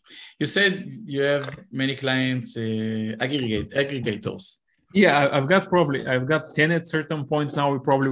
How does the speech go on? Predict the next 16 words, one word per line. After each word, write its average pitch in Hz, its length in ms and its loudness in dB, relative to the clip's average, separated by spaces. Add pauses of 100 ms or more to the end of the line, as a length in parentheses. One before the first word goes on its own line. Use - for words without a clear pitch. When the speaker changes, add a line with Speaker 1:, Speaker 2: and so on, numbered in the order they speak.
(120)
Speaker 2:
have 127 100 -4 (160)
five. 147 240 2 (600)
And 143 160 -4
for 127 120 -6
reason 180 360 0
for 160 160 2
that 180 220 2
is 170 80 0
because, 165 340 2 (840)
uh, 143 60 0
many 160 260 4
of 143 100 2
them 151 160 4
stopped - 360 -2
acquiring 123 500 0
brands. 117 420 -10